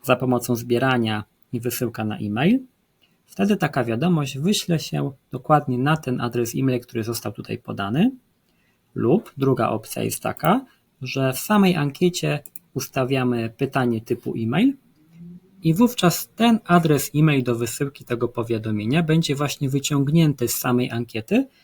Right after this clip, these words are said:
na podstawie tego, co respondent uzupełnił w tym pytaniu.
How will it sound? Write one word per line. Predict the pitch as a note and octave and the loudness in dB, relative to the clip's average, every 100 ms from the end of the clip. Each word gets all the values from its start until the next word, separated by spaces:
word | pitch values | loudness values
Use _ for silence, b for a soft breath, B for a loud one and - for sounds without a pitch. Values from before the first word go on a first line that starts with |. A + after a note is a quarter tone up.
| b - | b -6
na | A#3+ | -4
podstawie | A3 F3 - D#3 C3+ | 0 0 2 2 2
tego, | C3+ E3+ D#3 | 2 2 2
co | - | 0
respondent | A#2 A2+ - B2+ B2 A#2+ A#2 | -4 -4 -4 -2 0 -2 -2
uzupełnił | A#2+ A2+ A2 A2 G#2+ A2 | -2 -2 -2 -2 -2 -2
w | G#2+ | -4
tym | - G#2+ G#2 _ _ _ _ | -6 -6 -6 _ _ _ _
pytaniu. | - - G2+ E2+ | -8 -4 -4 -4